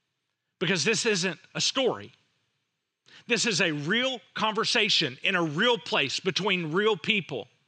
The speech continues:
Here's what happened. Verse thirty-two. "When they heard about the resurrection of the dead, some sneered." Of course they did. Of course they did. Because when people died,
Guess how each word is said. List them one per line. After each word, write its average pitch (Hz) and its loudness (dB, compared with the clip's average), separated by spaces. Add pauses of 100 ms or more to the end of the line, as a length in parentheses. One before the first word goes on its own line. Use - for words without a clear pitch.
(300)
Here's 247 2
what 190 2
happened. 156 -2
Verse 160 0
thirty-two. 190 0 (360)
"When 247 2
they 269 4
heard 202 2
about 175 0
the 175 -2
resurrection 202 0
of 170 -2
the 160 -2
dead, 143 -2 (220)
some 220 -2 (320)
sneered." 160 2 (720)
Of - -8
course - -4
they 156 -4
did. 131 -12 (640)
Of - -4
course - -2
they 175 -2
did. 131 -4 (920)
Because 214 2
when 214 0
people 311 2
died, 196 0